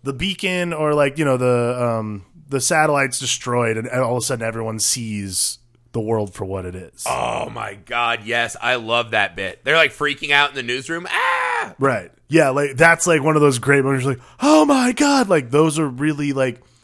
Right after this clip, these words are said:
Speaker 1: these are great bits. But then you really think about it, too, and this is, like, the genius of John Carpenter. So everybody breaks down. Everyone's freaking out. Everyone's looking around. Do you think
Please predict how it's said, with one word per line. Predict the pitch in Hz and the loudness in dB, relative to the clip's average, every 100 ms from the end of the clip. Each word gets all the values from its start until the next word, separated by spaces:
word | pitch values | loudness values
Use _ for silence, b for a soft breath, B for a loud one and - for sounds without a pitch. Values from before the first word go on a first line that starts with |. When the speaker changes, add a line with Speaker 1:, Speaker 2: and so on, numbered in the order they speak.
| _ | _
Speaker 1:
these | 170 190 | -10 -6
are | 190 | -6
great | 135 143 131 107 | -2 -2 -2 0
bits. | 151 135 - - - b b b b | 2 2 -2 -8 -10 b b b b
But | 202 | 0
then | 226 233 | 2 2
you | 214 | 2
really | 240 226 | 2 0
think | - 208 170 | -2 -4 -2
about | 143 135 | -2 -2
it, | 131 | -2
too, | 180 156 | -2 -2
and | 131 | -2
this | 135 175 | -4 -4
is, | 156 | -4
like, | 175 - | -6 -8
the | |
genius | 123 - 127 131 117 - | -8 -4 -2 -4 -4 -6
of | 98 | -6
John | 107 98 | -6 -8
Carpenter. | 95 98 92 - - - b b b b b | -8 -12 -12 -20 -20 -20 b b b b b
So | - 143 120 101 b b b _ _ 170 | -2 0 0 -2 b b b _ _ -2
everybody | 165 165 151 139 | 0 0 -2 0
breaks | 143 139 139 | 0 0 -2
down. | 123 | -2
Everyone's | 135 135 120 | -2 -2 -6
freaking | - 147 139 139 | -6 -4 -2 0
out. | 127 | 0
Everyone's | 131 143 135 131 | 0 -2 -4 -4
looking | 131 127 | -4 -2
around. | 131 120 98 _ _ _ _ _ _ _ _ _ _ _ - | -2 -2 -4 _ _ _ _ _ _ _ _ _ _ _ -8
Do | 156 | -2
you | 247 277 | 2 2
think | 269 254 240 - | 2 0 -2 -10